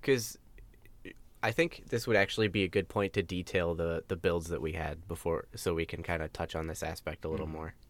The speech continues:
Speaker 2: Um,
Speaker 1: So what, uh, what did you go with?
Speaker 2: So I did a, uh, Bleed Arcane build. Um, so basically, I started out as Samurai, and, you know, the entire game was pretty easy because Ble-,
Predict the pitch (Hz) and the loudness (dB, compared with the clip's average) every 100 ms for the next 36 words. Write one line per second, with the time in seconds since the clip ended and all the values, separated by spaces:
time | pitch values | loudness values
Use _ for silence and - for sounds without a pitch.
0 | - - - - - - - - - 95 | -20 -20 -20 -20 -20 -20 -20 -20 -10 -2
1 | 98 92 87 87 - 101 107 - 107 98 | 0 0 -2 -4 2 4 4 6 4 4
2 | 95 104 113 101 92 80 78 76 - - | 2 2 2 2 -2 0 -2 -2 -8 -16
3 | - - - - - - - 135 107 131 | -20 -20 -20 -20 -20 -10 0 4 6 6
4 | 143 156 131 113 107 101 92 92 - - | 4 2 4 4 4 4 2 -2 -14 -20
5 | - - 104 107 110 95 98 - 98 104 | -16 -6 -2 0 0 0 -2 0 -4 -2
6 | 101 107 107 - - - - - 98 95 | 0 0 0 -6 -18 -20 -20 -8 -4 -2
7 | 90 87 87 - - - - - 104 92 | -4 -6 -12 -16 -20 -16 -10 -4 -2 0
8 | 90 87 87 85 - - - - - - | -2 -4 -6 -8 -14 -20 -20 -20 -20 -16
9 | - 110 101 - 101 101 101 - 90 98 | 0 2 2 0 -2 0 -2 -2 -2 -2
10 | - 110 101 101 98 90 - 101 98 95 | 0 0 2 0 -2 -4 -2 0 0 2
11 | 98 95 92 92 92 - 95 85 85 - | 2 2 2 -2 -6 -12 -10 -10 -12 -16
12 | - 101 92 90 92 - 95 95 92 92 | -12 -8 -6 -6 -8 0 2 4 0 -4
13 | - 90 90 92 - 104 92 90 90 90 | -6 -6 -6 -10 -8 -6 -4 -6 -8 -8
14 | 90 - 82 - 95 | -12 -14 -14 -6 -6